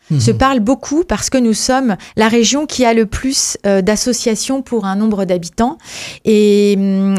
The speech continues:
Speaker 1: et je crois que c'est ce qui fait le terreau, en tout cas en partie, euh, de, euh, du fait que l'extrême droite, euh,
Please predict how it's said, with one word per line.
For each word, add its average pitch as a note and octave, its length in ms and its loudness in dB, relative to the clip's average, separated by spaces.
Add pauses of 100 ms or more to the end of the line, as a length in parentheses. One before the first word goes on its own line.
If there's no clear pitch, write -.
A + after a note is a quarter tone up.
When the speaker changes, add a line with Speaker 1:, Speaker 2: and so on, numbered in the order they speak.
Speaker 1:
et A3+ 100 4
je A3+ 120 4
crois C#4+ 220 -2
que - 80 -8
c'est B3 160 0
ce - 120 -6
qui A#3 160 -6
fait C4+ 260 0
le A3 180 2
terreau, A3 320 0
en A#3 120 0
tout F#3 160 -10
cas B3 160 0
en G3 120 -2
partie, F#3 480 -6 (440)
euh, F#3+ 220 4
de, F#3 180 0
euh, G3 440 4
du F#3 140 -4
fait C4 260 -2
que - 80 -2
l'extrême G3 520 0
droite, A3+ 440 0
euh, F3+ 180 4